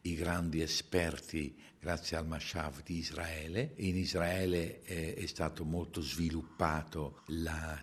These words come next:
tecnica di go-, di goccia a goccia, quindi con poca acqua creare, eh, grandi estensioni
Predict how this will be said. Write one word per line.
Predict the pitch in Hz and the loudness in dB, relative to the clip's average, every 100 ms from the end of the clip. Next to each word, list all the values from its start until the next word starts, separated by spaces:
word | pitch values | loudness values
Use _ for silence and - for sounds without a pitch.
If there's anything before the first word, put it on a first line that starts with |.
| - | -4
tecnica | 87 - - 85 80 76 | -4 -2 -4 -4 -2 -2
di | 76 76 76 - | -2 -4 -4 -4
go-, | 82 82 | -2 -2
di | 78 85 73 | -4 -8 -4
goccia | 80 73 - 85 | -4 -2 -4 -4
a | |
goccia, | 71 85 - 101 | -2 -4 -2 -4
quindi | - 98 85 76 | -2 -4 -4 -4
con | 78 69 - | -6 -6 0
poca | 92 - 85 80 | 0 0 -4 -4
acqua | 78 - 87 76 - | -6 -4 -4 -4 -4
creare, | 82 82 80 78 76 76 73 - | 2 2 2 0 -2 -2 -4 -4
eh, | - 85 76 82 85 82 | -6 -4 -4 -4 -6 -6
grandi | - 80 76 76 78 | -2 0 0 -2 -2
estensioni | 76 - 76 71 87 78 73 73 | -4 -4 -4 -2 2 2 2 -2